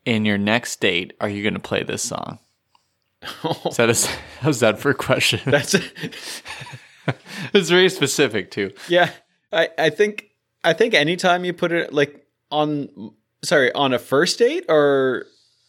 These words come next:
Speaker 1: Would you play this song on a first date?
Speaker 2: Oh, no. No, no, no, no, no. Not unless I was crazy. Like
Speaker 1: For her?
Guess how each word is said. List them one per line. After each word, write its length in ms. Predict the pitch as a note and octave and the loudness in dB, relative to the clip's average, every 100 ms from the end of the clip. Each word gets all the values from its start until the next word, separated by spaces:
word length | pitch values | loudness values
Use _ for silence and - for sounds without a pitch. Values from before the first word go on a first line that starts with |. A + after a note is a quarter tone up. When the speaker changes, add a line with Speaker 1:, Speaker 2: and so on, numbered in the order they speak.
| _ - | _ 0
Speaker 1:
Would 180 | F3+ | 2
you 100 | A3 | 2
play 300 | G#3+ F3 G3 | 0 2 2
this 260 | F3 F#3 F3+ | 4 0 0
song 320 | D3+ B2+ A#2+ | 0 2 2
on 120 | A#2 | 0
a 40 | G2+ | -4
first 420 | - A#2+ A2 - | -6 -4 -4 -6
date? 120 | - - | -2 2
Speaker 2:
Oh, 120 | G3+ | 2
no. 400 | F3 E3 G2 _ _ - | 4 2 0 _ _ -6
No, 80 | D#3 | -2
no, 120 | D#3+ | 0
no, 80 | E3+ | 0
no, 160 | E3+ | 0
no. 340 | D#3+ A#2 G#2 A2+ | 0 0 -2 -4
Not 240 | C3+ D#3+ | 0 0
unless 220 | D3+ E3+ E3+ | 2 0 2
I 80 | |
was 140 | C#3+ C3 | 0 0
crazy. 480 | - D3+ G#2 F2 - _ _ _ _ - | 2 2 2 -6 -14 _ _ _ _ -4
Like 220 | B2+ C3+ | -2 2
Speaker 1:
For 220 | B2+ B2 | 4 4
her? 300 | A#2+ C#3 G3+ | 4 0 -2